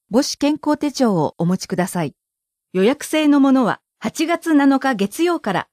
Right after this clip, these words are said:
受け付けます。初めてニコニコ歯科相談、予約制、虫歯予防等の相談、お口のケアのアドバイス。初めて歯科相談は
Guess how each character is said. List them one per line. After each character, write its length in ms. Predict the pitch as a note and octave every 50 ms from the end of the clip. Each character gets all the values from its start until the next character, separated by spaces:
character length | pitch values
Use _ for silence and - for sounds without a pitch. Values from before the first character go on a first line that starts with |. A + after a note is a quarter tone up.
| _
受 180 | - F3+ - F#3
け 40 | -
付 180 | - - F#3
け 20 | F3
ま 100 | E3+ E3+
す。 260 | - - - - _ _ _ _ _ _ _ _ _ _ _ _ _ _ _ _ _ _ _
初 300 | _ - G3 - - E4+
め 140 | F#4 E4+ D#4
て 220 | - G3+ F3 D3+ -
ニ 100 | F#3 F#3+
コ 140 | - - C4
ニ 100 | B3+ C4+
コ 140 | B3+ C4 B3
歯 100 | - -
科 120 | - B3+
相 220 | - - C4 A#3 A3
談、 260 | D#3+ D3+ C3+ - - _ _ _ _ _ _
予 80 | F#3+ F#3+
約 220 | G#3+ B3+ - -
制、 360 | - - A#3+ A3 G#3+ G3 - _ _ _ _ _ _ -
虫 220 | G#3+ A#3 - C#4+
歯 140 | D4 D#4 D#4
予 120 | D4+ D4+
防 200 | C#4 C4+ B3 G#3+
等 260 | - - A#3 A#3+ A3+
の 140 | F#3+ D#3+ F3
相 240 | - - F#3 F#3+ F#3+
談、 240 | F3+ F3 E3+ D#3+ - - _ _
お 100 | G3 G3
口 260 | - - - - E4+
の 140 | F4 F4 F4
ケ 220 | F4 - E4 D#4+
ア 80 | D4+ B3+
の 180 | G3+ - - -
ア 120 | - F#3 F3+
ド 100 | A#3+ A#3
バ 120 | A#3 A3+
イ 80 | G#3 F#3
ス。 240 | - - D#3 - - _ _ _ _ _ _
初 300 | _ A3 G#3+ G#3+ D#4 E4
め 100 | F4 E4
て 140 | C4 A#3 G#3
歯 100 | - -
科 120 | - C4+ B3+
相 200 | - C#4+ C4+ A#3+
談 220 | G3+ F#3+ F#3 E3+
は 180 | D#3+ D3+ -